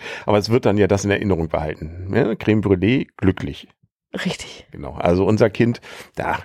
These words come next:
Speaker 1: wir gehen, übergehen gleich Hip und, äh, ganzen Bereiche. Wir,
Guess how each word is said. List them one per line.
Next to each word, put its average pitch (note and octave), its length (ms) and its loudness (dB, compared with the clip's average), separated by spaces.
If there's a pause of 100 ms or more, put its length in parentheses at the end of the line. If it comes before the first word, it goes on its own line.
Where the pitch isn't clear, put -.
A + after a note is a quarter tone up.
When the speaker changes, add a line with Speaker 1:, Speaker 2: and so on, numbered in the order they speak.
Speaker 1:
wir D#2 120 -6
gehen, F#2+ 280 -2
übergehen G#2 420 2
gleich F#2 220 2
Hip - 280 0
und, F#2+ 300 0
äh, F2+ 220 4
ganzen F#2+ 360 -2
Bereiche. F2+ 580 0
Wir, F#2 140 0